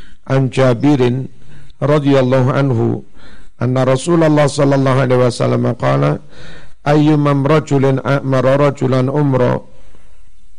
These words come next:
Ayyuma rajulun, utawi ndi-ndi wong lanang, a'mara akad umra rajulan ing wong liya, umra kelawan umra,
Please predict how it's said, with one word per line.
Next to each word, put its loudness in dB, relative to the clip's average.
Ayyuma 2
rajulun, 0
utawi 2
ndi-ndi 2
wong 2
lanang, 0
a'mara 0
akad -2
umra 0
rajulan 0
ing 0
wong 0
liya, 2
umra 2
kelawan 0
umra, 0